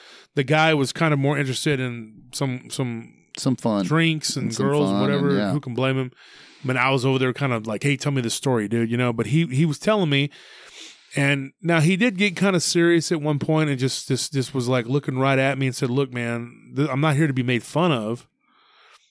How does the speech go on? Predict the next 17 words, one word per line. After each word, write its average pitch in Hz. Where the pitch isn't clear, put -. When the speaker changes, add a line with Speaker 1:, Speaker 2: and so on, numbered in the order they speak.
Speaker 1:
'Cause 151
my 147
brother 156
had 147
kinda 143
made 131
a 117
joke, 127
you 135
know, 135
Speaker 2:
Uh-huh. 104
Speaker 1:
and, 127
and 127
he's 127
like, 127
"This 131
is, 120